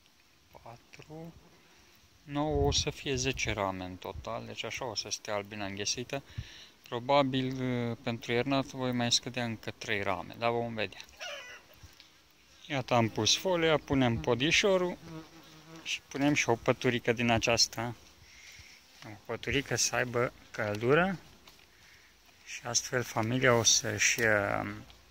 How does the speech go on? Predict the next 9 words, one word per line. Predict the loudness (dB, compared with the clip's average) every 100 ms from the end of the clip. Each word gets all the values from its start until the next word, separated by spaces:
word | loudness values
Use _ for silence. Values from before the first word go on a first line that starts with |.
| -20 _ _ _ -20 _ -20 _ _ -20 -20 -20 _ _ _ _ _
asigure | -6 -4 -2 -4 0 2 2 -2 -8 -20 -20 -20 -16 -8
căldura | -8 -2 -2
foarte | 2 2 0 0
bine, | 0 4 4
fără | 2 2 4
un | 4
efort | 2 0 0 -2
foarte | -2 4 4 4 2
mare. | 4 4 2